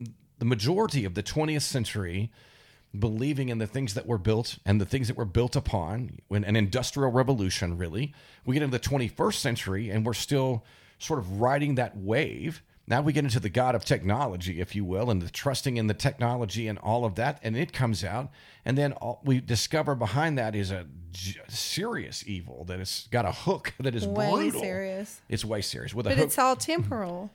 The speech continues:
Speaker 2: because it's like in the day of Noah, you know?
Speaker 1: Mm-hmm.
Speaker 2: When you become totally unrighteous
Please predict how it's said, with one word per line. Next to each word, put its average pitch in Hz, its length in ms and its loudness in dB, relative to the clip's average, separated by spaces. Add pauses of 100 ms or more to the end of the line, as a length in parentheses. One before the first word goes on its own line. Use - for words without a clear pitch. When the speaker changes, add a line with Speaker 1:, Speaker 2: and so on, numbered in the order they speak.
(100)
Speaker 2:
because 233 580 -4 (500)
it's 277 160 -4
like 269 200 0
in 254 100 -2
the 247 80 0
day 233 240 2
of 208 100 -4
Noah, 208 540 -2 (280)
you 208 160 -4
know? 208 280 -2
Speaker 1:
Mm-hmm. 113 140 0 (600)
Speaker 2:
When 247 180 0
you 285 180 0
become 247 440 0
totally 247 420 0
unrighteous 196 920 -6